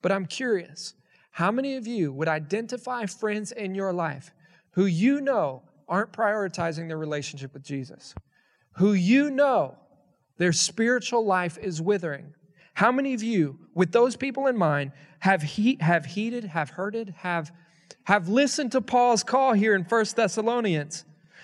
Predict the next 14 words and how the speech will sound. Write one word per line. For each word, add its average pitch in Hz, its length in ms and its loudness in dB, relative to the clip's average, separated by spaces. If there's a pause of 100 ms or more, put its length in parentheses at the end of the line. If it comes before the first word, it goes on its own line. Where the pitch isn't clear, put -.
(140)
to 240 160 6
warn 269 560 4
those 226 340 4
who 220 160 -2
are 196 160 0
idle, 156 380 -2 (2500)
warn 196 280 4
those 190 240 -2
who 190 80 -4
are 170 120 0
disruptive, 165 760 -4 (560)
encourage 226 840 0
the 233 140 0
disheartened 196 840 -8